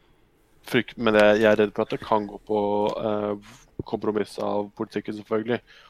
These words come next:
Og jeg tror hun har mye, og jeg tror at, eh, Warren stiller sterkt når det gjelder,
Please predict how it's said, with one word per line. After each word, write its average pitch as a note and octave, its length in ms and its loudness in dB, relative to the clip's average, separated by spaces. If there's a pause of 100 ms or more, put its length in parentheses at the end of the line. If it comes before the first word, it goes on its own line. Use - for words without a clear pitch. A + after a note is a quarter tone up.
(140)
Og A#2+ 80 -2
jeg D#3 140 2
tror C3+ 260 -2 (220)
hun C3 100 -6
har C3+ 80 0
mye, C3 200 -2 (140)
og A#2+ 80 0
jeg C3+ 180 -2
tror A#2+ 360 -4
at, - 260 -12
eh, B2 800 -10 (280)
Warren A2 340 -4
stiller G#2+ 260 -8
sterkt - 420 -10
når A2+ 100 -8
det A2 100 2
gjelder, G#2+ 320 2